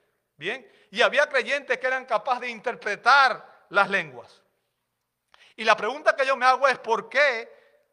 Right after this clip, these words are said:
aquellos hermanos que existían en aquella congregación que tenían el don de interpretar las lenguas, por qué no podían interpretar la glosolalia?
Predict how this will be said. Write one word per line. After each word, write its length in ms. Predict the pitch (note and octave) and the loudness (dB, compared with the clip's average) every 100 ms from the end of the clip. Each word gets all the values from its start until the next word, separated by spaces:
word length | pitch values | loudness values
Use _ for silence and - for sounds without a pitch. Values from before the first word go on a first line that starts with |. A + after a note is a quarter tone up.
| _ _ _ | _ _ _
aquellos 480 | F3+ G#3 C4+ D4 C4+ | 0 2 2 2 0
hermanos 440 | A#3+ G3+ C4+ B3+ - | -2 0 -2 -2 -4
que 100 | A3 | -8
existían 400 | A3 - C4+ C#4 | -8 -10 -10 -6
en 140 | A#3+ | -4
aquella 320 | G#3+ C4 C4 | -4 -2 -2
congregación 640 | C4 A#3 A#3 G#3 - B3 B3 | -2 -4 0 0 0 -4 -4
que 120 | A3+ | -6
tenían 320 | G#3+ G3 B3+ | -6 -8 -4
el 140 | A#3+ F3 | -4 0
don 220 | B3+ A#3+ | -2 -2
de 140 | A3+ | -6
interpretar 680 | G3+ F3+ G3+ - F3 F3 C4+ | -8 -10 -12 -8 -8 -4 -2
las 160 | B3 | 0
lenguas, 400 | G#3 C#4 A3 G3+ - - - _ | 0 -4 -2 -2 -2 -10 -20 _
por 260 | G#3+ A3+ - | -4 -4 -2
qué 540 | B3+ C4+ - - - | 0 0 -2 -14 -20
no 260 | E3 G#3+ C4+ | -8 -2 0
podían 400 | B3+ A#3 B3 B3 | 0 -2 -2 -4
interpretar 1000 | A#3 A3 G#3 - F#3+ A3 B3 G3+ F3+ - _ _ | -8 -8 -8 -8 -4 2 4 2 0 -10 _ _
la 160 | E3+ A3 | -2 0
glosolalia? 720 | G#3 A#3 A3+ A#3 A3+ F#3+ B2+ | 2 -2 0 4 4 2 -8